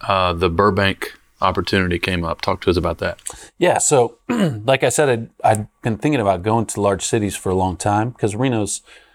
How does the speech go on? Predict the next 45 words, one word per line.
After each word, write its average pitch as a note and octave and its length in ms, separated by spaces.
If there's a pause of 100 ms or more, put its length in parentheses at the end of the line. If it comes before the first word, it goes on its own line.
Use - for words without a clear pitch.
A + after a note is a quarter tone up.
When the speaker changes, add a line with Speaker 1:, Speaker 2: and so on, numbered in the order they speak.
(180)
Speaker 2:
uh, F2+ 380
decent G#2 300
sized F2+ 260
city, F#2+ 200
but G2 140
not F2+ 220
huge. F#2 360 (420)
And, G2+ 320
uh, F#2+ 240
I G#2+ 120
always A#2 240
loved G#2 360 (100)
Los G2 280
Angeles, A2+ 680 (240)
and, F#2+ 380
um, F2+ 460 (640)
I'm G2+ 180
a, F2 140 (360)
a F2 60
big F2 280
Dodger G2+ 300
fan, G2+ 420
you G2+ 80
know, G2+ 120
that, G2+ 360
but, G#2+ 140
uh, G#2+ 100
I A2 200
also A#2 260
grew A2 180
up - 100
in G2+ 120
Bakersfield, G2+ 480
a - 20
couple G#2 240
hours F#2+ 240
outside G2 400
of G2 80
Los F#2+ 240
Angeles. F#2+ 460
So G#2 200
I G#2 40
was G2+ 100
always B2+ 320
fas-, A2 380